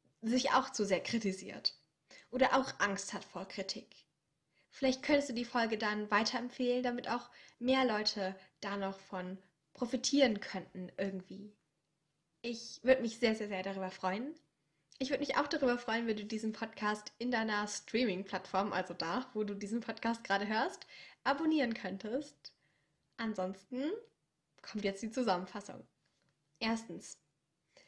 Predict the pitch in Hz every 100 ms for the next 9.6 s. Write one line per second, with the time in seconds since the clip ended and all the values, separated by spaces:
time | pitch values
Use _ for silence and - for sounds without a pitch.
0 | _ _ - 262 - 381 381 - 254 247
1 | 226 226 226 226 - - - 240 247 180
2 | 165 156 196 - - - _ - - 233
3 | 233 233 233 240 - _ - 226 254 240
4 | 220 214 202 - 196 196 180 156 202 202
5 | - 202 - 214 208 175 185 175 196 -
6 | _ _ _ _ _ 254 - 359 220 -
7 | 311 330 302 - 233 247 240 208 202 202
8 | - 202 220 381 392 - - _ _ _
9 | _ 214 196 - 196